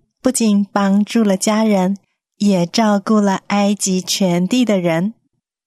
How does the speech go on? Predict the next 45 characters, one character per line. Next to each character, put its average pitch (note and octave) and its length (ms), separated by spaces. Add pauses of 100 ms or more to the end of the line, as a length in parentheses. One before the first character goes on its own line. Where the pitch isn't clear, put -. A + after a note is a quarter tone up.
(120)
这 G#3 160
让 G#3 300
青 G3+ 220
青 A3 180
姐 G3+ 140
姐 F#3+ 120
想 F#3+ 240
到 G3+ 280
圣 D4 340
经 D4 260
罗 G#3+ 280
马 B3+ 200
书 A3+ 360
八 F#3+ 280
章 F#3 320
二 C#4 140
十 A#3 140
八 A3 180
节 G#3 180
说 B3 280
的 A3+ 180 (480)
：“我 G3+ 140
们 F3+ 160
晓 F#3 200
得 F3 360
万 G3 280
事 A3 320
都 G3+ 300
互 C4 300
相 A3+ 340
效 A3+ 380
力， G3 240 (360)
叫 F3+ 440
爱 D4+ 240
神 G#3 240
的 G#3+ 120
人 G3 460
得 E3+ 260 (120)
益 G3+ 280
处。” - 360 (760)
虽 - 320
然 G#3 180
生 C#4 220
活 C#4 140
中 D4 360